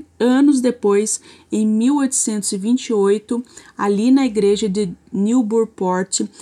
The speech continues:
foi erguido um memorial em sua homenagem.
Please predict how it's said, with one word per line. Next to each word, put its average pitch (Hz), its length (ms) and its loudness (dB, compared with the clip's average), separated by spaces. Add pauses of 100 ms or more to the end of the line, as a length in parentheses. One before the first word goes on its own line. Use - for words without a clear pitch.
(220)
foi 233 300 -2
erguido 233 480 0
um 233 100 0
memorial 233 1080 2 (280)
em 214 160 -2
sua 190 400 -2
homenagem. 175 720 -4